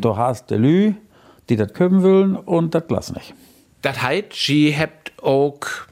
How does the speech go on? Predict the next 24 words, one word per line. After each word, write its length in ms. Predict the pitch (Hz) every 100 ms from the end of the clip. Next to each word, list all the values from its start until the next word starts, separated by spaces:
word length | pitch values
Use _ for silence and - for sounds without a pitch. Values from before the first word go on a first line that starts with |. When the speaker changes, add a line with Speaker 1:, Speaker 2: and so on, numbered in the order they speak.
| _
Speaker 2:
Juch 320 | 131 139 185
verändern 460 | - 170 147 170 175
müsst? 480 | 214 262 - - - _ -
Speaker 1:
Wir 200 | - 117
haben 200 | 135 165
uns 280 | - 147 -
mit 140 | 127 117
den 140 | 104
Wänden 240 | 110 101
verändern 480 | - - 139 170 180
müsst, 320 | 175 175 -
wir 120 | 104 90
haben 140 | 92
uns 160 | 92 -
anpassen 640 | 120 160 - 151 160 156
müsst. 440 | 156 147 - - _ - _ _ -
Wir 140 | 92
sind 340 | 95 127 123 -
ob 160 | 101
de 120 | 110
Lü 200 | 95 95
taugon, 960 | 95 131 147 135 131 131 127 117 113 104 - 107
wir 160 | 95
haben 480 | 95 87 85 -